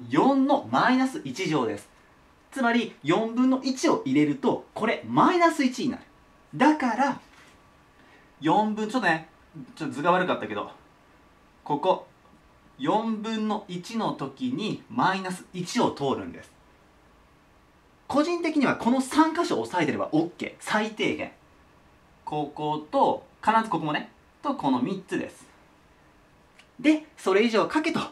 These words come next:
言われたらそこは従ってください。で、これはね、さっきyイコールxに関して対象って言いましたけど、ここに直線があります。こうやって。yイコールx斜めのね、直線があった時に、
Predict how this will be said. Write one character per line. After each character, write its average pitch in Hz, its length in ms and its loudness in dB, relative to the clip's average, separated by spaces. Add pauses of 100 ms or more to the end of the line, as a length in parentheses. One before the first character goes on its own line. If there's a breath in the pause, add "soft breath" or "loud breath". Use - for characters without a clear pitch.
言 151 140 2
わ 233 100 2
れ 262 80 0
た 330 100 0
ら 226 120 0
そ - 80 -6
こ - 80 -2
は 220 80 2
従 - 200 -2 (100)
っ 135 100 -2
て 147 100 -4
く 160 60 -6
だ 165 100 -2
さ 139 160 2
い。 - 120 -8 (2750 soft breath)
で、 196 80 2
こ 202 140 2
れ 214 60 2
は 226 120 4
ね、 294 220 0
さ 240 80 0
っ 240 80 -4
き 143 80 -4
y 269 220 4
イ - 20 -4
コ 196 80 -2
ー 151 40 0
ル - 100 0
x 185 220 -8
に 131 120 -2
関 143 160 -2
し - 60 -12
て - 100 -20
対 165 180 -6
象 202 140 0
っ 196 100 0
て - 20 -14
言 123 100 -2
い - 20 0
ま 123 100 0
し 120 60 -8
た 131 80 -10
け 139 80 -6
ど、 127 80 -4
こ 180 160 -6
こ 269 80 2
に 262 100 2
直 160 220 -6
線 180 240 -2
が 147 60 2
あ 123 40 2
り 113 80 -6
ま 101 140 -8
す。 - 140 -20
こ 110 100 -2
う - 20 2
や 101 60 -2
っ - 20 -12
て。 - 140 -12 (200)
y 135 180 2
イ - 20 -2
コ 123 60 -6
ー - 20 -4
ル 120 80 -2
x 120 180 -10
斜 120 200 -2
め 120 60 -6
の - 60 -12
ね、 - 160 -12 (220)
直 123 140 -8
線 143 180 -2
が 170 100 -2
あ 220 60 0
っ - 20 -10
た 185 100 -6
時 147 200 -10
に、 208 320 -4